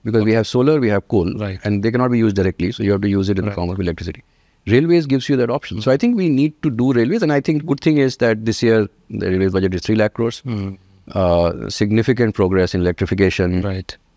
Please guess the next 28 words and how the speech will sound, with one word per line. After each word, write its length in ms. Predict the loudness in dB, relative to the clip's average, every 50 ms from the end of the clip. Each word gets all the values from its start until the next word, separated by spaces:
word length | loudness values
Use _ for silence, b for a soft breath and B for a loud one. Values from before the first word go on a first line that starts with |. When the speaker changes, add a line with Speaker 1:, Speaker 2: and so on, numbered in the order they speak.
| _ -8
Speaker 1:
Uh, 140 | -4 -2 -2
I 100 | -2 -2
think 220 | -2 -2 -2 -2 0
track 280 | 2 2 2 2 2
lane, 460 | 0 2 2 2 2 0 0 -2 -4 _ _ _ -20 -14
um, 420 | -10 -8 -6 -6 -6 -6 -8 -10 -12 _
freight 300 | -8 -4 -2 -2 -2 -2
planning. 420 | -2 -2 0 0 0 -2 -4 -2 0
I 40 |
think 240 | 0 2 2 2 2
there's 180 | 2 2 2 2
logistics 400 | 2 2 2 2 0 -2 -4 -2
planning. 200 | -2 -2 0 0
Speaker 2:
What 20 |
is 80 | 0 0
the 100 | -2 -2
freight 400 | -2 -2 0 0 0 0 -2 -2
cost, 420 | 0 0 0 0 -4 -8 -6 -4
uh, 180 | -2 -2 0 0
delta 440 | 0 0 2 2 2 2 0 -2 0
between 400 | -2 -2 0 0 0 0 -2 -4 _ _ _ _ -6
rails 420 | -4 -2 0 2 2 0 -2 -2 -4
and, 260 | -4 -2 -2 -4 -6 _ -18 _ -10
and 260 | -8 -4 -4 -2 0
road? 260 | 2 2 2 0 0 -4 _ _ _ _ _ _ _ _ _ _ _ _ _ _ _ _ _ _ _ _ _ _ _ _ _ _ _ -10 -6
Speaker 1:
I 80 | -4
think, 380 | 0 2 2 2 2 -2 -4 -2
uh, 400 | 0 2 4 4 4 4 4